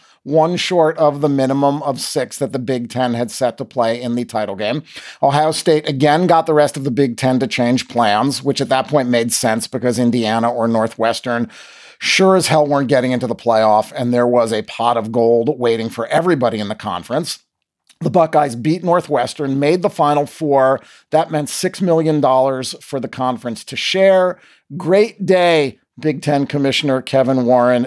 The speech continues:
texted Schoenfeld after Ohio State made it. Love it when officials text reporters. By that metric, and it's really the only metric, it was in fact a great day everyone should get a helmet sticker with the actual coronavirus on it at Ohio State, I think.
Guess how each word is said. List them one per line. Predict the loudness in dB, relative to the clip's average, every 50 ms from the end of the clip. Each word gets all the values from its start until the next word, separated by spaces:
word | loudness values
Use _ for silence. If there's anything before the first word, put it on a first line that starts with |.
| -4 -6
texted | -2 0 0 0 0 -2 -4 -2 -2 0 0 -2 -6 -10 _ _ _
Schoenfeld | -14 -10 -6 -2 -2 0 0 0 -2 -2 0 2 2 4 4 2 0 0 -2
after | -2 -2 -2 -2 -2 -4 -6 -4 -2
Ohio | -2 -2 -2 -2 -4 -4 -4 -6
State | -8 -8 -6 -4 -4 -4 -4 -8
made | -6 -2 0 2 2 4
it. | 4 2 2 0 -6 _ _ _ _ _ _ _ -6
Love | 0 0 0 0 0
it | -4 -6 -4
when | -4 -2 -2 0 -2 -2 -4 -6 _ -12
officials | -14 -12 -8 -8 -8 -6 -6 -8 -10 -12
text | -8 -6 -6 -6 -6 -10 -18
reporters. | -20 -14 -4 0 2 2 4 2 2 0 -2 -6 -14 -20 -20 -14 -4
By | 0 0 2 4
that | 4 2 2 0 0
metric, | 0 0 0 0 0 0 0 0 0 -4 -4
and | -2 0 0 0
it's | -4 -4 -4 -2
really | 0 2 2 2
the | 2 4 2
only | 2 2 2 2
metric, | 2 2 0 0 0 -2 -2 -2 -2 -2
it | -6 -4 0
was | 0 2 2 0
in | -2 -4
fact | -2 0 0 0 0 -2 -4
a | -6 -6
great | -4 -2 0 0 2 0 0 -4 -10 -10 -2
day | 0 2 2 2 2 2 0 -2 -6 _ _ _ _ _ _ _ -4 -2
everyone | -2 0 2 2 2 0
should | 0 0 0
get | 2 2
a | 2
helmet | 2 2 0 2 2 0 -2
sticker | -4 -2 -2 -2 -2 0 -2 0
with | 0 0 0 -2 -4 -10
the | -6 -4 -4 -2 -2
actual | -2 -4 -4 -4 -4 -4 -6 -6
coronavirus | -6 -6 -2 0 0 0 0 0 0 0 0 0 -2 -4 -6 -6 -6
on | -4 -4 -4
it | -6 -8 -6
at | -6 -4 -4
Ohio | -4 -4 -4 -6 -8 -6
State, | -8 -8 -8 -8 -8 -8
I | -8 -10
think. | -10 -12 -16 -16 -16 -20